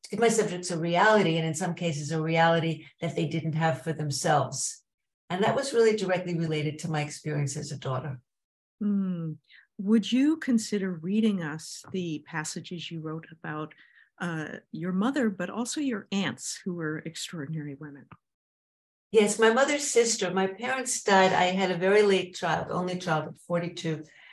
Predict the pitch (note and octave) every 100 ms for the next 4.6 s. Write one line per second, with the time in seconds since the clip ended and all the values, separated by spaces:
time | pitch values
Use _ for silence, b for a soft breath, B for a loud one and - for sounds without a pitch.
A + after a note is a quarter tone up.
0 | B B F#3 G3+ G3+ G#3+ A#3 A3+ - F3+
1 | F#3+ A3 A3 A3+ F#3 F3+ E3+ E3 - F#3+
2 | F#3+ F3 F3 F3+ E3 E3 D#3+ D#3+ D#3+ F3
3 | F3+ F3+ D#3+ D#3+ D#3+ D3+ D#3+ D#3+ D3 -
4 | E3 D#3+ D#3+ D#3+ D#3 D#3